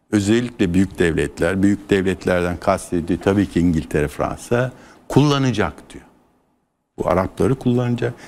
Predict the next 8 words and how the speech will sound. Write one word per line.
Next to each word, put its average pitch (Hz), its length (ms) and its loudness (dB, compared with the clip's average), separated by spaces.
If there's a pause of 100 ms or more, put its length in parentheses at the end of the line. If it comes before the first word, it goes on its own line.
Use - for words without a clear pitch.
(140)
Ki 247 200 4
Araplar 180 420 2
içinde 98 540 2
de 85 160 -2 (520)
bizimle, 120 680 2
yani 95 260 2
Osmanlı 196 500 2
İmparatorluğu'yla - 1080 -2